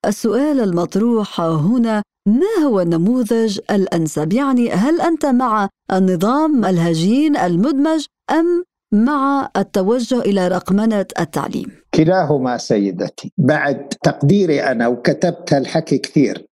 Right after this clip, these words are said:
Speaker 2: بعد عشرين سنة قد لا تكون المدرسة موجودة، أو على الأقل قد تختفي بشكلها الضخم الحالي، وقد لا تكون الصفوف موجودة.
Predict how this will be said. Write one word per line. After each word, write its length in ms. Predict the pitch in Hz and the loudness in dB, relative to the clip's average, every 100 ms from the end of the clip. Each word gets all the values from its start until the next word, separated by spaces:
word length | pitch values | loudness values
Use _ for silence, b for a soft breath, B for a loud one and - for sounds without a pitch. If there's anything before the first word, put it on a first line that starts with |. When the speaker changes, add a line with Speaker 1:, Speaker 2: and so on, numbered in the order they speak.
| - | -4
Speaker 2:
بعد 400 | 156 147 147 113 | -2 0 -4 -4
عشرين 500 | 131 - 165 165 165 | -4 0 2 2 0
سنة 540 | - 147 143 147 151 _ - | 0 -2 0 -4 -6 _ -4
قد 180 | 135 | 2
لا 120 | 139 143 | 2 0
تكون 540 | 143 139 - 151 143 | 0 -2 2 2 2
المدرسة 680 | 131 123 135 139 139 - 143 | 0 0 0 0 -2 0 0
موجودة، 680 | 123 123 - 123 98 92 - - - | 0 -2 2 2 2 -4 -10 -8 -2
أو 180 | 143 131 | 0 0
على 180 | 135 | -2
الأقل 560 | 127 131 - 151 151 147 - - | -2 -4 -2 0 0 -2 -4 -2
قد 100 | - | -2
تختفي 760 | - 160 - - 151 165 139 | 0 -2 0 0 2 2 2
بشكلها 680 | 123 - 143 139 139 117 135 | 2 0 0 2 -2 0 -4
الضخم 680 | 120 104 - - 135 131 139 - | -4 -2 -2 0 -2 0 -4 -4
الحالي، 640 | 139 - 147 123 156 170 - | -4 -2 0 0 0 -6 -2
وقد 360 | 139 139 151 127 | -2 0 -2 0
لا 140 | 139 | 0
تكون 480 | 147 135 - 156 147 | 2 0 0 0 0
الصفوف 640 | 143 - 139 - 143 - | -2 0 -2 2 0 2
موجودة. 720 | 135 127 113 131 117 92 85 | 0 2 2 0 0 -2 -4